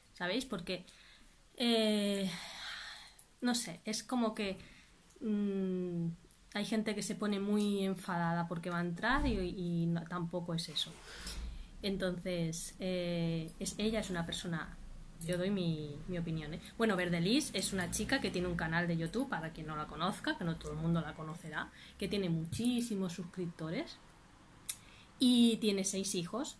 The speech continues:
y está embarazada y le han dicho de entrar en Gran Hermano vip. Entonces se ha creado ahí una polémica y un boom que no veas.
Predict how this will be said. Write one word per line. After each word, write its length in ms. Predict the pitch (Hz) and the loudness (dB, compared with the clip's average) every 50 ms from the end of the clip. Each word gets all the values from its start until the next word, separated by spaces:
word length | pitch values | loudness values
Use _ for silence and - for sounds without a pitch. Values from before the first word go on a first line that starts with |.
| - | -6
y 80 | 190 180 | -4 -4
está 180 | 170 175 - | -4 -2 -2
embarazada 760 | 180 170 170 175 170 165 170 - 165 160 165 196 262 - - - - - - - - | 0 0 2 2 0 -2 -2 -4 -4 -2 -2 -2 -4 -6 -10 -16 -20 -20 -20 -12 -6
y 920 | - 208 202 196 190 185 175 175 175 170 165 165 160 156 156 151 151 170 165 - - - - - - | -4 -2 0 0 0 0 0 2 2 2 2 2 0 -2 -4 -6 -8 -10 -12 -14 -18 -20 -20 -14 -8
le 100 | 196 190 | -2 0
han 320 | 175 165 165 160 160 165 160 | 0 0 2 2 0 0 0
dicho 300 | 170 165 160 - - 240 | 0 -4 -4 -4 -4 -2
de 80 | 247 | -2
entrar 260 | 214 175 170 165 156 151 | -2 -2 -2 -2 -4 -4
en 140 | 151 156 | -4 -6
Gran 240 | 160 156 151 156 156 | -8 -8 -8 -8 -8
Hermano 300 | 151 156 160 165 170 220 | -8 -6 -4 -4 -2 -2
vip. 120 | 320 359 - - - - - - - - - - - - - - - - - - - - | -4 -6 -8 -10 -16 -20 -20 -20 -20 -20 -20 -20 -20 -20 -20 -20 -20 -20 -20 -20 -8 0
Entonces 960 | - 214 214 208 214 202 196 190 190 - 208 196 185 180 175 175 175 175 170 | 2 2 4 4 4 2 2 2 0 -2 -2 0 2 2 2 2 2 0 0
se 140 | 170 - 180 | 0 -2 -2
ha 80 | 160 160 | -2 -2
creado 540 | 165 170 165 165 156 151 160 160 160 156 151 | -2 0 0 0 0 0 -2 -4 -4 -4 -4
ahí 720 | 151 160 165 170 170 170 165 160 160 160 160 170 170 - - - - 196 | -2 0 0 2 2 2 2 0 0 -2 -4 -6 -6 -8 -14 -14 -6 -2
una 180 | 190 180 170 | -2 0 0
polémica 640 | 170 170 165 156 156 156 170 185 190 190 220 214 220 | 0 -2 -2 -2 -2 -2 -2 -2 -2 -2 -4 -2 0
y 80 | 208 | 0
un 220 | 190 185 175 175 170 | 0 0 0 2 2
boom 260 | 180 196 226 294 359 - - - - - - - | 2 2 0 -2 -4 -8 -14 -20 -20 -18 -12 -6
que 160 | - 185 180 | -4 -2 -2
no 120 | 175 170 156 | 0 0 -2
veas. 400 | 156 151 165 156 - - - | -2 -4 -8 -10 -12 -14 -16